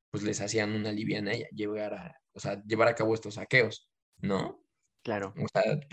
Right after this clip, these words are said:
Speaker 1: ahora, ese, ese fue un pequeño paréntesis, pero yo,
Speaker 2: <laughs>
Speaker 1: yo estoy de acuerdo en, en el tipo de saqueos y, por ende, en, en la piratería de, de programas y de servicios de streamings.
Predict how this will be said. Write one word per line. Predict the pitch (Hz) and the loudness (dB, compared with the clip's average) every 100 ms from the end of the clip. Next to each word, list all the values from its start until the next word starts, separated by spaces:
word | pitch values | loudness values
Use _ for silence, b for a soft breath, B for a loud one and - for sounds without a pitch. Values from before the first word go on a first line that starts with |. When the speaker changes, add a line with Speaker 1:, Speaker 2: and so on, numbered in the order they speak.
| 107 | 4
Speaker 1:
ahora, | 107 110 104 | 6 6 4
ese, | - 113 127 123 | 2 2 2 2
ese | 139 | 2
fue | 135 | 2
un | 127 | 0
pequeño | 135 143 120 117 | 0 2 2 2
paréntesis, | 101 101 117 135 147 | 2 0 0 0 2
pero | 98 110 - - | 0 0 -2 4
yo, | 151 | 4
Speaker 2:
<laughs> | 110 151 254 - | 6 2 0 -2
Speaker 1:
yo | 151 _ - | -2 _ -4
estoy | 117 123 | 0 4
de | 120 | 6
acuerdo | 107 117 113 | 6 6 4
en, | 107 - | 2 -2
en | 104 | -8
el | - _ | -8 _
tipo | 113 104 | -6 -2
de | 107 | -2
saqueos | 104 120 131 147 | 0 4 6 6
y, | 135 156 147 _ _ _ _ | 8 6 4 _ _ _ _
por | - 110 | 4 6
ende, | 117 127 151 | 6 6 6
en, | 110 95 | 6 2
en | 101 101 98 101 | -2 -2 -4 -4
la | 101 101 | -2 -2
piratería | 98 101 101 98 110 113 110 | 0 0 0 2 6 6 6
de, | 104 - | 4 0
de | 98 | -4
programas | - 95 101 104 139 | -4 -2 0 2 4
y | 98 | 4
de | 98 | 0
servicios | 95 107 104 95 | -4 -6 -6 -10
de | |
streamings. | - - 117 110 - - | -8 -2 0 0 -6 -20